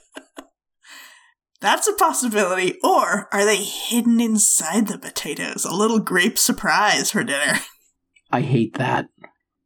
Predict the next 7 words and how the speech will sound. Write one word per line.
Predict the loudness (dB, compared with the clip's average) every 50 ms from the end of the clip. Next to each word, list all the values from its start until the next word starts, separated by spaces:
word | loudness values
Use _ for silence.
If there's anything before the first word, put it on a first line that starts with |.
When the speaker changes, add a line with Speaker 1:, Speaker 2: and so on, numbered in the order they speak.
| _ _ _ -10 -6
Speaker 1:
Witches' | -2 -2 0 0 0 -2 -2 0 0 0 0
eyeballs. | 2 2 2 2 2 2 2 2 2 0 0 0 -2
Happy | -2 -4 -8 -10 -8
Halloween. | -6 -4 -2 -2 -2 -2 -2 -4 -4 -4 -2 -4 -4 -4 -2 -2 -4 -4 -6 -18 -20 _ -20 -20 _ _ _ _ _ _ _ _ -6
Speaker 2:
Still | -4 -2 0 0 0 2 2
hate | 2 0 2 2
it. | 0 0